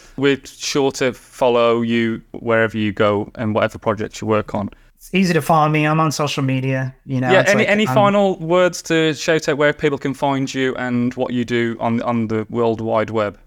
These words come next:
Speaker 2: Well, I have a company called Space Boy Labs, which is m-, mainly me and a bunch of friends doing really creative,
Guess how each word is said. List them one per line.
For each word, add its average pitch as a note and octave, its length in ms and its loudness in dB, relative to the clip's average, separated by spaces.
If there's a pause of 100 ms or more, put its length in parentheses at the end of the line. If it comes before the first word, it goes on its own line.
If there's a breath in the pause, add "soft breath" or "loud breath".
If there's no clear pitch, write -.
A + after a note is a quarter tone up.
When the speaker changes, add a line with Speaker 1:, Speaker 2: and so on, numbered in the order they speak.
(140)
Speaker 2:
Well, D#3 340 0
I C#3 140 2
have D3 840 -4
a C#3+ 60 -2
company C#3 300 -2
called C3 240 0
Space - 240 -4
Boy C#3 240 -2
Labs, B2 560 -4
which C3+ 180 -4
is C3 300 -4
m-, D3 220 -14
mainly C#3 400 2
me C3+ 180 2
and C3 80 0
a A#2+ 40 -4
bunch B2 200 -4
of A#2+ 80 -12
friends B2 420 -4
doing A#2+ 340 -2
really A#2 340 -2
creative, A#2 520 -4